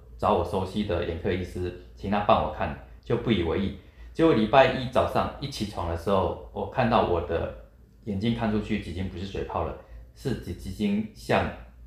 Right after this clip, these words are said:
有人把那个布幕拉上来一半，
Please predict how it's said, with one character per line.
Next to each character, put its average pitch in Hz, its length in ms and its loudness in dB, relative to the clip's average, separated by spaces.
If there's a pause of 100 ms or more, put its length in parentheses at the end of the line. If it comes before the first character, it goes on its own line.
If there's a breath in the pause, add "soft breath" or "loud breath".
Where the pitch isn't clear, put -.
(400)
有 107 140 -2
人 95 180 -2
把 85 140 4
那 107 120 2
个 82 240 0 (260)
布 117 140 4
幕 110 400 0 (300)
拉 98 240 2 (280)
上 90 160 4
来 80 140 -4
一 - 100 -16
半， 90 240 2